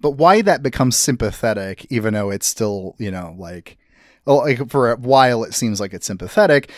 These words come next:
is because he, Jake had been sent as a troubled youth to a, quote, "tough love camp,"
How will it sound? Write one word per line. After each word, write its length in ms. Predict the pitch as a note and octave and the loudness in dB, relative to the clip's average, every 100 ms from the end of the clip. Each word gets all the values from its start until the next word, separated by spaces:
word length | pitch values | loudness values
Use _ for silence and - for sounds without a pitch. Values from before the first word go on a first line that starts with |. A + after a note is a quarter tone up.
| - | -8
is 100 | C#3 | -6
because 280 | C3 C#3 C3+ | -2 2 2
he, 340 | - D#3 D3 A#2+ | 2 -2 -2 -2
Jake 300 | C#3+ D3+ F3+ | 0 2 0
had 120 | C#3 | 0
been 180 | B2+ A2+ | 0 2
sent 340 | - A2+ A2+ | 2 2 0
as 180 | A2+ G#2+ | -2 -2
a 80 | G#2+ | -4
troubled 420 | - A#2 A2+ G2 G#2 | -4 -4 -4 -6 -2
youth 320 | A2 G#2+ - | -2 -2 -8
to 260 | - A2 G2+ | -2 0 0
a, 160 | G2 | -2
quote, 360 | - G#2 G2+ - _ _ - | -4 0 0 -2 _ _ -6
"tough 380 | - A#2 - G#2+ | 2 2 0 -4
love 480 | G#2 G#2+ A#2+ B2 | -2 -2 -4 -8
camp," 480 | - B2+ C3+ D3 - | -4 -2 -2 -4 -8